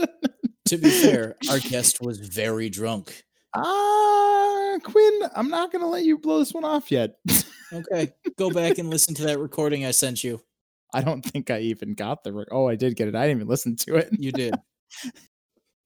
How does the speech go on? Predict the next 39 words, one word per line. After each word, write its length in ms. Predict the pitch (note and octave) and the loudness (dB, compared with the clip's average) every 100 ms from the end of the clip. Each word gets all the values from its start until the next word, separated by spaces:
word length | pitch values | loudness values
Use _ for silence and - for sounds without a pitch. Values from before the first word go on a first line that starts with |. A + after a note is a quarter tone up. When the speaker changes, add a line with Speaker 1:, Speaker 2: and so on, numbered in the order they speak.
| - | -8
Speaker 2:
You 200 | D3+ E3+ | 0 2
should 220 | F3 D3+ | 2 2
listen. 340 | C3 A2 G#2 F2+ - - | 2 2 0 -6 -12 -14
Speaker 1:
<laughs> 220 | - - | -16 -6
Speaker 2:
You'll, 140 | C3 | -2
Speaker 1:
I 60 | G#3 | 2
don't 200 | - G#3+ | 6 6
Speaker 2:
you'll 80 | A#2+ | 6
have 100 | C#3+ | 0
Speaker 1:
think 120 | D#3 | 0
Speaker 2:
fun 80 | C3+ | -2
Speaker 1:
I 20 | |
Speaker 2:
with 80 | B2 | 0
it. 40 | |
Speaker 1:
want, 160 | B2 B2+ - _ _ _ | 0 0 -4 _ _ _
I 40 | A#3+ | 2
don't 140 | G#3+ | 4
think 120 | F#3+ | 4
I 60 | D3+ | 4
want 280 | C#3+ C#3+ C#3+ | 4 2 2
to. 100 | C3 | 2
I 60 | B2+ | 4
was 140 | C#3+ | 2
pretty 240 | - F3+ | 2 2
impressed 460 | D#3 D3+ C#3+ D3+ - | 4 2 2 2 -2
with 160 | C3 - | -6 -2
the 80 | |
way 240 | C3+ C3+ C3+ | 2 2 2
that 200 | C3 B2+ | 0 -2
the 60 | A#2 | -2
guest 440 | B2+ C3 - - - _ _ _ _ _ | 0 0 -4 -12 -20 _ _ _ _ _
ended 220 | D3 D3 C#3+ | 0 4 2
up 120 | C#3 | 2
acti-, 500 | C3+ C#3 - D#3 D#3 | 0 -2 0 0 2
ended 240 | D3+ D3+ C#3+ | -2 0 -2
up 120 | C3 | -2
acting, 540 | C3+ C#3 - D#3 F3 | -4 -4 -2 2 0
<laughs> 0 | |
so. 300 | - - - | 0 -2 -2